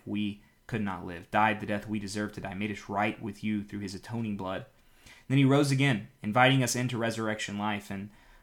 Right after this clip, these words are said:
uh, in the book of Ephesians, it says that we are co-heirs with Christ. We can't even amazing,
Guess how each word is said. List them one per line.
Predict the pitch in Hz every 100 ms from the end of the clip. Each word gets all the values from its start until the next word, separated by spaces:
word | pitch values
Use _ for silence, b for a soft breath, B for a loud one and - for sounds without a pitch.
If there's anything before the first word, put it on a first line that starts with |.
| b
uh, | 104 98
in | 110
the |
book | 107 117
of | 117 104 -
Ephesians, | 120 - 123 110 104 104
it |
says | - 113 104
that | 101
we | 104 120
are | 113
co-heirs | - 127 123 107 101
with | 110 123
Christ. | - 90 85 - - _ _ _ -
We | 104
can't | 120
even | 113 104
amazing, | 104 113 120 107 101 101